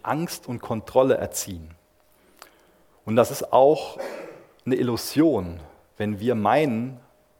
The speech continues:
dass wir irgendjemanden kontrollieren können.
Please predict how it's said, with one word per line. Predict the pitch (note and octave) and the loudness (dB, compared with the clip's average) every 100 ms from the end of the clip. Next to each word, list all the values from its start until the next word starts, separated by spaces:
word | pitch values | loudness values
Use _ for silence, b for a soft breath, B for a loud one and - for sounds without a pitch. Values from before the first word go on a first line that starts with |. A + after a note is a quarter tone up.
| _ _ _ _ | _ _ _ _
dass | A2 - G#2+ | 0 0 -8
wir | A#2 C#3+ C#3 | 2 2 4
irgendjemanden | C#3+ D3 A2+ C3 C3 B2 | 0 2 0 2 2 0
kontrollieren | A#2+ A#2 G#2+ A#2 B2+ G2 | -2 -6 -2 0 0 -2
können. | - F#2 | -6 -10